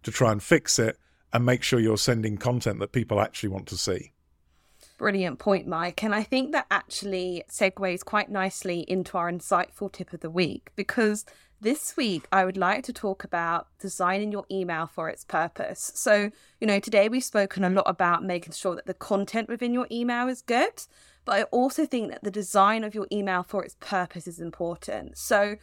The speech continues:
Speaker 2: for example, when I send an email perhaps to a prospect, I'm personalizing it. I want to make it seem that it's come from me and not a marketing automation system.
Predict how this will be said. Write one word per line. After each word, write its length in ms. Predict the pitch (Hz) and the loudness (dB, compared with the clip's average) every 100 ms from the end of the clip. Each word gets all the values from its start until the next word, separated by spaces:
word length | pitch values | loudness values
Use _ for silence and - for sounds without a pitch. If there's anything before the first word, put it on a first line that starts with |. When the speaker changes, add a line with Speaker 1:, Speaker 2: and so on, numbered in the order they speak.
| - - _ | -18 -20 _
Speaker 2:
for 240 | 254 254 | 6 6
example, 840 | - - 180 175 170 - 175 175 175 | 6 2 2 2 -2 -2 -2 -2 2
when 220 | 190 190 | 4 6
I 160 | 196 | 4
send 280 | 196 202 185 | 2 -2 -2
an 120 | 185 - | -4 -2
email 300 | 185 175 165 | -2 0 0
perhaps 380 | 170 - - - | -2 -2 -2 -2
to 100 | - | -6
a 60 | 165 | -6
prospect, 680 | - 165 - 135 127 - - | -4 -8 -4 -4 -4 -6 -2
I'm 280 | 185 185 185 | 2 2 2
personalizing 880 | - 202 180 - 175 165 165 170 165 | 2 2 2 0 -4 -4 -6 -6 -6
it. 60 | - | -4
I 100 | 175 | -2
want 260 | 175 180 | -2 -4
to 100 | - | -4
make 220 | 202 175 - | -6 -6 -8
it 100 | - | -10
seem 260 | 196 175 | -8 -6
that 100 | 175 | -6
it's 140 | - - | -8 -8
come 260 | - 233 | 4 4
from 220 | 220 202 190 | 4 0 -2
me 160 | 165 | -2
and 120 | 160 | -2
not 140 | 175 - | -2 -2
a 60 | |
marketing 320 | 180 170 165 175 | -2 -2 -2 -8
automation 500 | - 175 160 - - | -6 -4 -4 -8 -10
system. 560 | - - 196 196 185 | -10 -8 -4 -4 -6